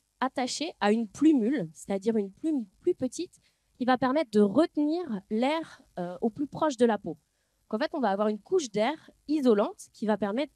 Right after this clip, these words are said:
de retenir la chaleur et ainsi de diminuer les pertes de chaleur lorsque les individus sont dans l'eau.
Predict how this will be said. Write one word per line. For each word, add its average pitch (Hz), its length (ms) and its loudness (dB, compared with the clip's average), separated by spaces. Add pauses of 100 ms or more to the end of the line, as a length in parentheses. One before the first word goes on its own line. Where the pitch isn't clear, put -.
(120)
de 190 80 0
retenir 262 480 2
la 196 100 -2
chaleur 240 380 -2
et 214 80 -2
ainsi 190 380 -6 (400)
de 208 100 2
diminuer 269 580 2
les 247 140 0
pertes 247 340 -4
de 214 120 -2
chaleur 233 320 -2
lorsque 262 260 -2
les 226 180 0
individus 196 420 -6
sont 220 160 -6
dans 185 120 0
l'eau. 156 140 -6